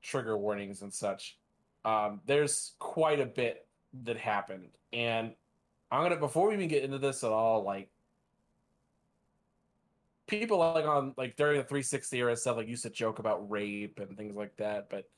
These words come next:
it's not funny. We know survivors of domestic abuse and sexual assault. It, it's not funny at all,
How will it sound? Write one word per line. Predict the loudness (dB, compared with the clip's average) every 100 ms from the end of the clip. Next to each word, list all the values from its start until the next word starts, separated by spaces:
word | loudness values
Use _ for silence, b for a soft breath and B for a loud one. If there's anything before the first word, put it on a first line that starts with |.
| _ _ _
it's | -6
not | -2 -2 0
funny. | -2 0 -2 -4 -8 _ _ _ _
We | -2
know | 2 2 0
survivors | -6 -4 0 2 2 2 0 -2
of | -6 -6 -18 _ -6
domestic | -2 -2 -4 -10
abuse | -10 -8 -8 -6 -6 -6
and | -4 -2 -2 -6 -10 -18 _ _ _ _ -6
sexual | -4 -4 -6
assault. | -4 -2 0 0 -2 _ -10
It, | -10 -8
it's | -10 -8
not | -4 -6 -4
funny | -6 -4 -2
at | 0
all, | 0 -2